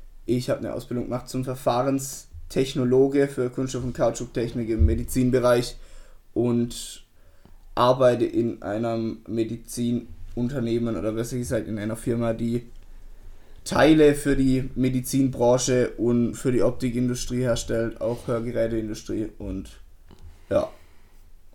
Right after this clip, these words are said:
Bei uns kann ich eigentlich gleich mal sagen, bei uns ist die Lage im Geschäft eigentlich relativ krass, weil wir halt mega viele Aufträge auch bekommen.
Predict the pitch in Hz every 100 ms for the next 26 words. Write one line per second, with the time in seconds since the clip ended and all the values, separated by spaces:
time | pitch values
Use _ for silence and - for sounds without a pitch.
0 | - - _ - - 131 147 170 - 165
1 | 156 143 143 - 139 135 143 143 139 135
2 | 147 - 127 113 156 147 135 151 151 131
3 | 131 127 143 151 127 - 123 - - -
4 | - 139 135 135 131 - 131 135 127 127
5 | 123 - - - - _ - - - -
6 | - - - - 135 131 135 135 139 139
7 | 123 127 127 139 123 101 107 123 131 135
8 | 160